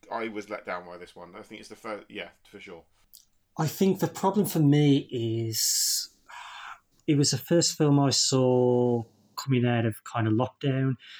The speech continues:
Speaker 2: So for me, there was just that c-, getting back in the cinema, sitting in front of a big screen. And I think I could have watched anything and,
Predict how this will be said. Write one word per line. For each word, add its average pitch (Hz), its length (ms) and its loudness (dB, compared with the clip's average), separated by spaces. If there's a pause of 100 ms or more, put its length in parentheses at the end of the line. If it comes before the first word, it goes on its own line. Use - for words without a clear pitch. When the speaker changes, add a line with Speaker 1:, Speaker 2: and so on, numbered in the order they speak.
(160)
Speaker 2:
So - 160 -2
for - 160 -4
me, 156 360 4
there 131 140 0
was 120 180 0
just - 800 -2 (520)
that 127 160 -4 (100)
c-, - 960 -18 (200)
getting 143 200 4
back 123 240 -4
in 131 60 0
the 117 60 0
cinema, 117 520 2 (100)
sitting - 360 0
in 120 40 0
front 120 260 -2
of 117 60 -2
a 110 40 -4
big 113 180 -2
screen. 110 540 0 (840)
And 143 220 2
I 139 80 2
think 147 200 -2
I 143 60 -2
could 143 160 -2
have 131 100 2
watched 131 380 -2
anything 127 580 2 (120)
and, 135 260 0